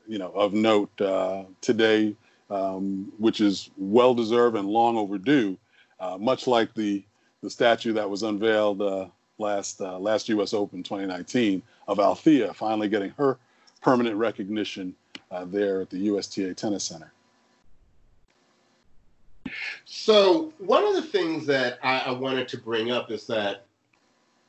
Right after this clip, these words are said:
Speaker 2: you know, I'm a person you know, that I kind of feel like I know a little bit about tennis. I know a little bit about the history of tennis. I, I,
Speaker 1: Right.
Speaker 2: you know, I may not be the best, but I can go toe to toe from, to, with most people.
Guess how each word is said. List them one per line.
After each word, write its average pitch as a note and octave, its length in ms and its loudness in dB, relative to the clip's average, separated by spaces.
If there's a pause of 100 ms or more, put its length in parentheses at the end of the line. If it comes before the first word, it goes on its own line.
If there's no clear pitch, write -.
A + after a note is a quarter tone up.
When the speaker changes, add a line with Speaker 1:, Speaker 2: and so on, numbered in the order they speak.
(560)
Speaker 2:
you E3+ 140 4
know, C3 260 4 (580)
I'm C4+ 240 4
a - 80 0
person C#3 720 -4 (240)
you D3 100 2
know, A#2+ 260 0
that B2+ 220 -4
I D#4+ 100 2
kind F#3+ 260 -6
of - 140 -10
feel B2 180 -2
like A#2 240 -4
I A#2 80 -2
know A#2 180 -2
a A2 120 -4
little A2 140 0
bit A2 140 -4
about G#2+ 320 -2
tennis. G#2+ 420 -4
I D3 120 2
know D#3 180 6
a C3+ 120 6
little B2+ 180 2
bit B2 160 6
about B2+ 240 4
the B2 80 -6
history C#3+ 340 4
of C3 60 4
tennis. C#3 360 4
I, D#3 340 4 (120)
I, G3+ 180 6
Speaker 1:
Right. B3+ 240 6
Speaker 2:
you A#3+ 60 0
know, G3+ 300 4 (200)
I A3+ 60 -8
may A3 120 4
not F#3 180 0
be F3 80 -8
the D3 80 0
best, D3+ 340 -2
but F#3+ 100 -8
I B3 60 -2
can C#4+ 80 -6
go F#3+ 180 -6
toe D3 220 -2
to C3+ 80 -4
toe B2+ 240 -8
from, A#2 260 -16 (340)
to, D3 180 -14
with A#2 120 -8
most A#2+ 300 -4
people. A#2 400 -6